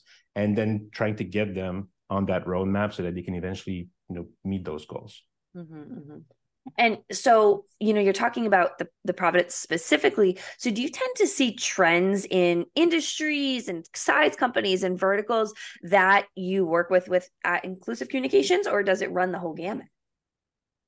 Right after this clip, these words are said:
Speaker 1: A little bit of everything. I mean, at the end of the day, whether you're in banking or retail or, uh, you know, uh,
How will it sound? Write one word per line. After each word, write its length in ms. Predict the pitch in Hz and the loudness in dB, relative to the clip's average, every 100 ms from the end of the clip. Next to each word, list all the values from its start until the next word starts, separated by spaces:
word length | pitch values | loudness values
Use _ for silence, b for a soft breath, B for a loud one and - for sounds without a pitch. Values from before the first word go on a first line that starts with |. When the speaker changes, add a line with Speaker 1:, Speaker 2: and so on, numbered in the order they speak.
| _ _ _ _ _ - | _ _ _ _ _ -2
Speaker 1:
A 20 | |
little 180 | 233 285 | 0 2
bit 120 | 226 | 2
of 100 | 113 | 2
everything. 640 | 110 107 110 113 104 98 120 | 2 0 -2 0 -2 -2 -2
I 80 | |
mean, 280 | 120 131 135 | 0 2 0
at 120 | 131 | 0
the 100 | 123 | -2
end 100 | 147 | -2
of 60 | 180 | -2
the 100 | 107 | -2
day, 500 | 113 139 104 107 107 - | 0 0 0 -4 -8 -4
whether 340 | 117 120 123 | -2 0 0
you're 280 | 120 110 110 | 0 -2 -2
in 200 | 113 101 | -4 -4
banking 520 | 101 107 110 120 117 | -4 -4 -4 -4 -2
or 160 | 101 87 | -2 -4
retail 680 | 92 104 107 107 107 107 - | -6 -4 0 2 2 0 0
or, 420 | 101 95 92 - | 0 0 -2 -2
uh, 360 | 95 92 90 85 - _ _ _ | -2 0 -2 -4 -14 _ _ _
you 80 | 98 | -4
know, 320 | 98 92 92 | -2 -2 -2
uh, 400 | 82 80 76 69 | -2 -4 -6 -8